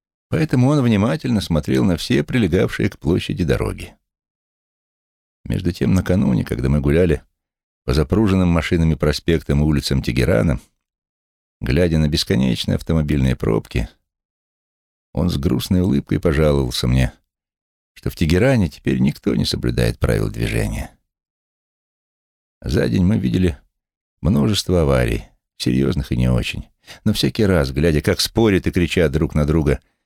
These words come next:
водители столкнувшихся автомобилей марки Пейкан иранского производства, мы сочувственно улыбались по-европейски, как люди,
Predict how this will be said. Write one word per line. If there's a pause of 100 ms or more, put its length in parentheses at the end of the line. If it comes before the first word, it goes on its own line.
(140)
водители
столкнувшихся
автомобилей (760)
марки
Пейкан
иранского
производства, (1040)
мы
сочувственно
улыбались (800)
по-европейски,
как
люди,